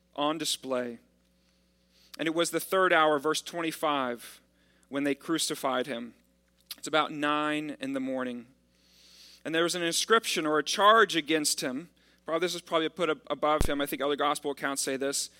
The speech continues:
And it read, "The King of the Jews." The gospel account is so ironic. Here's the truth. Here's the truth. He is the King of the Jews. And yet,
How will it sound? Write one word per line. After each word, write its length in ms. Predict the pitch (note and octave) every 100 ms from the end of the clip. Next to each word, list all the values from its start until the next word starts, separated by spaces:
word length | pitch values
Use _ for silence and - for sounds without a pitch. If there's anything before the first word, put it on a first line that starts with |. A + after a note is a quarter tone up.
| - - _
And 140 | D3
it 60 | C3+
read, 340 | D#3+ D#3 D3
"The 100 | C#3
King 720 | D#3 - F3+ F3 F#3 F#3 F3 -
of 220 | D#3 C3+
the 80 | C#3
Jews." 800 | C3+ B2 C#3+ C3+ B2+ A2+ - - - _ _ _ _ _ _ _ _
The 80 | E3
gospel 560 | F#3+ A3 B3 - A#3+
account 340 | A3 G#3 F3 E3
is 80 | C#3+
so 240 | F#3 F#3+
ironic. 760 | F3 D#3 D#3+ G3+ D3 - - - _ _ _ _ _ _
Here's 340 | - A3 C4+ A3
the 120 | A#3+
truth. 640 | - A#3 C4 C4 - - - _ _ _ _ _ _
Here's 260 | A#3+ C4+
the 120 | G#3+ C4
truth. 360 | - D4 A3+
He 240 | B3 B3 B3+
is 220 | D4 G#3+
the 100 | A3
King 380 | - B3 A3 G3+
of 100 | E3
the 100 | E3
Jews. 760 | - F3 E3 C3 B2+ - - _ _ _ _ _
And 160 | D#3 E3
yet, 380 | F#3+ G#3 -